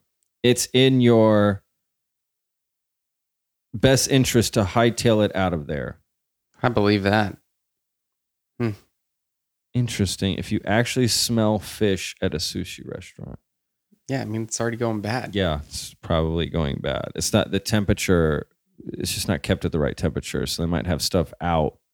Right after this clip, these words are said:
Speaker 1: and about that's not supposed to be out and about. Uh, brunch is just using up leftovers from the rush of the weekend. Generally the worst quality food and usually worth skipping. That's pretty much true.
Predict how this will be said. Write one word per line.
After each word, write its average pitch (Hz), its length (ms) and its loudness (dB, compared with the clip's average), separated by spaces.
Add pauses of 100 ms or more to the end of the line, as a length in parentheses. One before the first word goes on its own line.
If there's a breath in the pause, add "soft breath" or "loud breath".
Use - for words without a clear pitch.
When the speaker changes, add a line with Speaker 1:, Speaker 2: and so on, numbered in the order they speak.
(880)
Speaker 1:
and 80 160 -2
about 69 480 -4
that's 82 260 -6
not 62 140 -6
supposed - 280 -12
to - 60 -20
be - 140 -12
out - 180 -12
and - 100 -14
about. - 320 -16 (520)
Uh, 98 180 4
brunch 143 460 6
is 139 160 0
just 139 240 4
using 139 300 4
up 117 160 2
leftovers 117 560 4
from 110 140 0
the 101 80 4
rush 107 320 2
of 113 60 -2
the 110 60 2
weekend. 101 400 0
Generally 113 360 2
the 101 100 2
worst 101 280 0
quality 98 300 2
food 98 320 -4
and 92 200 -6
usually 98 280 -4
worth 87 200 -2
skipping. 82 420 -4 (800)
That's 254 300 0
pretty 202 240 0
much 151 260 -2
true. 127 280 4